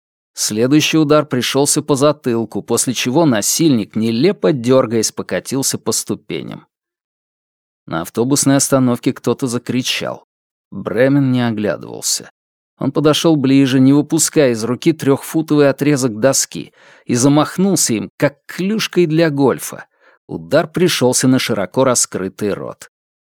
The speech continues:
Разлетевшиеся по улице зубы блеснули в последних лучах заходящего солнца.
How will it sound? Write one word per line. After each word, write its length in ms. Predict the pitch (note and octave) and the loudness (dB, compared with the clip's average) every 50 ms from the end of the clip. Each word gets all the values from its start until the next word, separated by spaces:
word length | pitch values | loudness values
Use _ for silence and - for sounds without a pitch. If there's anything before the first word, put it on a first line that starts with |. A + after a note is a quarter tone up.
| _ _ _ | _ _ _
Разлетевшиеся 1040 | - F#2 G2+ A2+ A2+ B2+ D3 E3 D#3+ D#3+ - G#3+ A3 F#3+ - - F#3 F3 - - E3+ | -6 -4 -2 0 2 4 4 4 2 2 0 0 0 0 0 0 2 2 2 0 -2
по 140 | D#3+ - D#3+ | 0 0 2
улице 500 | D#3 E3+ F3 F3+ E3 D3+ - - D3 C3 | 2 4 4 4 2 2 2 0 -2 -2
зубы 460 | A2+ G#2+ A#2+ F3 F#3+ F3 A#2+ G#2+ F#2+ | -2 -2 0 0 0 0 0 -4 -6
блеснули 600 | F#2+ G#2 A2+ C3+ B2+ - - F3 G3 G3+ F3+ C3+ | -4 -2 0 0 0 0 0 0 0 2 0 0
в 140 | - - _ | -2 -2 _
последних 720 | - A#2 - - - D3+ E3+ G3 E3 C#3+ C#3 A#2 - - | -2 0 0 0 -2 -2 -2 -2 0 0 0 -2 -2 -2
лучах 480 | A#2+ A#2 G2 - - - C#3+ C3+ A2 | -2 -2 -2 -2 -2 0 0 0 0
заходящего 800 | G#2+ A2 A2+ - - G#2 F#2+ D#2+ F#2 A2 A2 - - - G2 F#2+ | -2 -6 -6 -4 -4 -6 -6 -4 -4 -4 -4 -4 -6 -6 -6 -6
солнца. 640 | F#2 - - - F2+ D2 - - - - - - - | -4 -4 -4 -4 -6 -8 -8 -8 -6 -8 -8 -8 -12